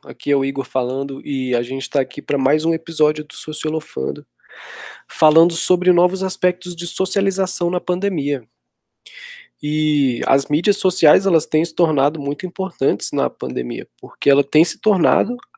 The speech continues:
a maneira principal de interação entre as pessoas. Você não acha, Gabriel?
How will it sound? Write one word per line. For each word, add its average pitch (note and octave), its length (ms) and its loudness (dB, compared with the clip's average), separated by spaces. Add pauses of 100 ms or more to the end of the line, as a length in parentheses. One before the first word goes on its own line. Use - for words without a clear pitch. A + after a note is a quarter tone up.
a A#3+ 160 2
maneira G#3+ 380 6
principal G3+ 640 2
de G3 100 -2
interação F#3+ 580 0
entre F#3 200 0
as F#3 80 -2
pessoas. C#3 480 -2
Você - 100 -2
não C#3 100 4
acha, D#3 200 0
Gabriel? D3 320 -2